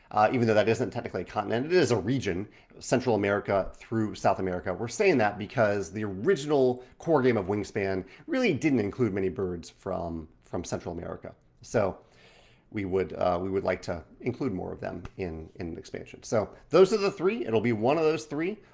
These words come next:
or maybe it'll be a promo pack, um, for extinct birds or birds that we haven't covered in the past. Uh, I, I think one of those will happen at some point in the future. And that we're,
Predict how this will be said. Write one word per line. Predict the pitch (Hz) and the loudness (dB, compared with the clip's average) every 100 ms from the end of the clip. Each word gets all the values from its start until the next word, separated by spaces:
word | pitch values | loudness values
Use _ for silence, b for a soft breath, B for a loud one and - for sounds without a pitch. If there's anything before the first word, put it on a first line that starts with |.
| b | b
or | 214 | 6
maybe | 233 226 | 8 10
it'll | 220 | 10
be | 220 | 8
a | |
promo | 214 220 190 | 6 4 2
pack, | - - - b b b | 0 -4 -12 b b b
um, | 98 95 95 - - | 0 0 -2 -10 -8
for | 120 113 107 | -2 0 0
extinct | 101 117 - - 156 92 | -4 -6 -4 0 0 2
birds | 113 104 92 | 2 2 -2
or | |
birds | 92 127 127 | 0 0 2
that | 120 | 0
we | 110 | 0
haven't | 110 110 | -2 -4
covered | 104 95 | -4 -4
in | |
the | 90 | -4
past. | 98 - - - _ _ _ _ - - _ - | -2 -4 -6 -16 _ _ _ _ -20 -20 _ -12
Uh, | 85 85 - 98 | -10 -12 -14 -14
I, | - 95 | -12 -10
I | |
think | 104 - | -10 -6
one | 98 101 | -4 0
of | |
those | 95 92 | 0 -2
will | 87 | -4
happen | 87 92 | -6 -6
at | 90 | -10
some | - 92 | -10 -12
point | - 80 | -10 -12
in | 82 | -12
the | 87 | -14
future. | - - - - _ _ _ _ _ - - - - _ _ - B | -16 -16 -18 -20 _ _ _ _ _ -20 -20 -20 -20 _ _ -8 B
And | 131 | 6
that | 131 120 | 6 8
we're, | 131 | 8